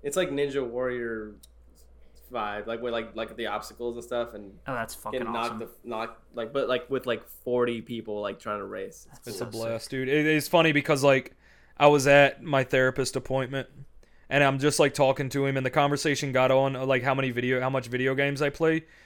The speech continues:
Speaker 3: and he's like, "That's bad. Like, it's constant stimulation, it's jerky, fast movements, it's this, it's that, it's violence." And I'm, like, all I'm picturing in my head is Fall Guys.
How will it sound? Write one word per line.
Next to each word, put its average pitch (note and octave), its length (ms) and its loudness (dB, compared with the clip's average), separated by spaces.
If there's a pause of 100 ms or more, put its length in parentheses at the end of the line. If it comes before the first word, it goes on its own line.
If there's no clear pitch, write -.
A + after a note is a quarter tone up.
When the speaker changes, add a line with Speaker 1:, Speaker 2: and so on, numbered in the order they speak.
(160)
Speaker 3:
and C#3 140 4
he's B2+ 180 0
like, A#2+ 340 2
"That's B2+ 200 0
bad. A#2+ 420 -2 (540)
Like, A#2 280 2
it's C3+ 220 -2
constant C3 500 0
stimulation, B2 800 0
it's A#2 140 -6
jerky, B2 480 -2
fast B2 440 0
movements, B2+ 480 -6
it's A#2+ 140 -12
this, C3+ 320 0
it's A#2 140 -10
that, C3 180 2
it's B2 140 -6
violence." C3 640 -2 (280)
And C#3 140 4
I'm, D3 220 6
like, C#3+ 240 8
all D3 180 10
I'm C#3+ 80 4
picturing C#3 280 0
in C3+ 60 0
my B2+ 100 2
head B2+ 120 4
is A#2+ 140 -2
Fall A#2 240 2
Guys. A2+ 400 -2